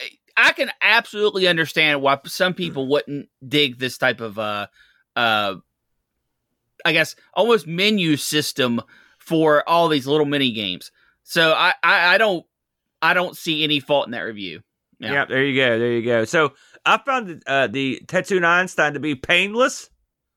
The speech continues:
Speaker 2: and, dare I say, enjoyable, Brent.
Speaker 1: Yeah,
Speaker 2: But will
Speaker 1: I had a
Speaker 2: that
Speaker 1: good
Speaker 2: be the
Speaker 1: time with it.
Speaker 2: Will that be the result of our next spin? Let's find out. It's wheel time. Bam.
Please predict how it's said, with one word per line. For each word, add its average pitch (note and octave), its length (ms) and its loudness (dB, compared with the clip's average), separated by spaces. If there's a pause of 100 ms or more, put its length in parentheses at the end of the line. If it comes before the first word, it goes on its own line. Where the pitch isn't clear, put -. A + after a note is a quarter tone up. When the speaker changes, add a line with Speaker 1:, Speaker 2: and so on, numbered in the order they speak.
(500)
Speaker 2:
and, D#3 240 -2
dare G3+ 260 4
I G3+ 80 4
say, G3 260 0
enjoyable, D#3 580 2
Brent. G#2+ 400 -4 (360)
Speaker 1:
Yeah, G#3 160 4
Speaker 2:
But F3+ 120 2
will - 40 2
Speaker 1:
I G3 80 4
had A3+ 120 4
a G#3 40 4
Speaker 2:
that B3+ 120 2
Speaker 1:
good A3+ 80 0
Speaker 2:
be A#3 100 0
the A3 60 2
Speaker 1:
time A#3 200 2
with G#2+ 200 -8
it. E2+ 140 -12 (180)
Speaker 2:
Will E3+ 160 -4
that A3+ 200 2
be A#3+ 100 -6
the G#3+ 120 -6
result F3+ 460 0
of C#3 220 0
our D#3+ 220 4
next E3+ 340 0
spin? C3 500 2 (400)
Let's C3 220 0
find C3 340 2
out. C3 360 4
It's C3 220 -4
wheel D#3+ 280 4
time. A#2 640 2
Bam. C#3 500 2